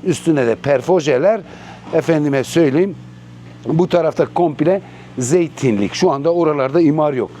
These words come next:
Bunun bir güzel tarafı da o. Bahçenin bu tarafını da gösterelim.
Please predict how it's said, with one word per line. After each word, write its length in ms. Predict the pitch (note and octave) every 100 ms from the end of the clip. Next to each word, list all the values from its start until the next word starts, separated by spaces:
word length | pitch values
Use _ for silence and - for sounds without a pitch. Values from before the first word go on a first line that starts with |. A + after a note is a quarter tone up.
| - - -
Bunun 360 | D3+ D#3+ B2+
bir 140 | C#3 C#3+
güzel 400 | G#2+ C3+ D#3 C#3+
tarafı 420 | - B2 G#2+ A2
da 160 | G2+ C3+
o. 160 | F#3 - - - - -
Bahçenin 460 | E3 - D#3 D3
bu 80 | E3
tarafını 480 | F3+ D#3 C3+ B2 A2
da 80 | G2+
gösterelim. 720 | A2 C#3 - A#2 G#2 C#3+ G3+